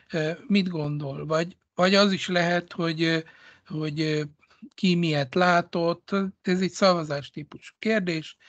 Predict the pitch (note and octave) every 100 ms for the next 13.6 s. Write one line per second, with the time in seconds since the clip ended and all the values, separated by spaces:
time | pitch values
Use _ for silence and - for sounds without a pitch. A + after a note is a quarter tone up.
0 | - - _ - E3 E3 D#3 D3+ D3+ D3
1 | C#3+ C#3 D3 D3 - F#3+ F#3 F3 _ _
2 | _ - E3 D3 - D3+ D3+ C#3+ C#3 C3+
3 | B2+ D3 C3+ C3 - C#3+ D3 C3+ - C3+
4 | C3 B2+ B2+ B2+ - - - _ _ _
5 | _ - _ - - F3+ - G3+ G#3 C#4
6 | C#4 F#3 F3 G#3+ D4 D4 _ _ _ -
7 | E3+ E3 E3 E3 E3 E3+ - _ _ _
8 | _ _ _ _ _ _ _ _ F#3 F3
9 | E3+ F#3 A3 B3+ - - F3+ E3+ E3+ D#3+
10 | - - - _ _ _ _ _ _ -
11 | A3+ B3 G3+ E3+ F3 E3+ E3 E3 G#3 G3+
12 | D#3 - D3 C#3+ D#3 G#3+ C4+ - F#3 F3
13 | E3 D#3+ E3+ F#3 A#3+